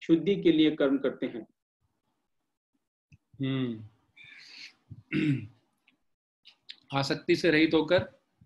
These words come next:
Speaker 2: सब कुछ वो लगाते हैं, जबकि यहाँ, यहाँ पर जब योगी के बारे में कृष्ण बोल रहे हैं योगी जन, तो वो योगी जन हैं निष्काम कर्म योगी और भक्ति योगी भी। तो भक्ति योग अपना शरीर, मन,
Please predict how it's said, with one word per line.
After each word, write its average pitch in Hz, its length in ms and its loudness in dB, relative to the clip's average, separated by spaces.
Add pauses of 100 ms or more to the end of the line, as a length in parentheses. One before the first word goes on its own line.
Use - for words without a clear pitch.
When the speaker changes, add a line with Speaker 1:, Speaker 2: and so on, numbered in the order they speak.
(420)
Speaker 2:
सब 214 380 2
कुछ 220 300 0
वो 190 60 6
लगाते 160 440 4
हैं, - 240 -6 (140)
जबकि 175 720 2 (140)
यहाँ, 151 220 2
यहाँ 165 220 2
पर 185 160 0
जब 185 140 2
योगी 160 340 4
के 190 100 4
बारे 175 220 4
में 180 160 0 (400)
कृष्ण 147 320 -4
बोल 165 160 4
रहे 151 180 4
हैं 196 100 -2
योगी 151 320 6
जन, 156 240 0 (680)
तो 156 100 0
वो 165 100 2
योगी 165 300 4
जन 175 380 0
हैं 190 340 0 (720)
निष्काम 165 420 2
कर्म 160 200 2
योगी 156 380 2 (200)
और 175 120 -4
भक्ति 151 340 2
योगी 123 200 2
भी। 147 180 -6 (1120)
तो 151 120 0
भक्ति 156 360 0
योग 180 320 0 (720)
अपना 160 260 0
शरीर, 165 440 4
मन, 165 340 2